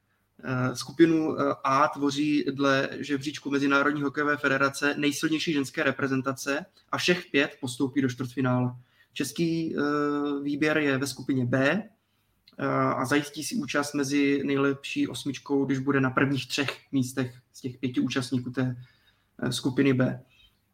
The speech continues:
Možná se tady ještě doptám, eh, je to přece jenom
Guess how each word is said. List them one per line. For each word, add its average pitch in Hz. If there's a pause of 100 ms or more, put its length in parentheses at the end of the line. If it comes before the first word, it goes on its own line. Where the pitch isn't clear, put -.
Možná 143
se -
tady 180
ještě 175
doptám, 170 (180)
eh, - (540)
je 151
to 196
přece 175
jenom 170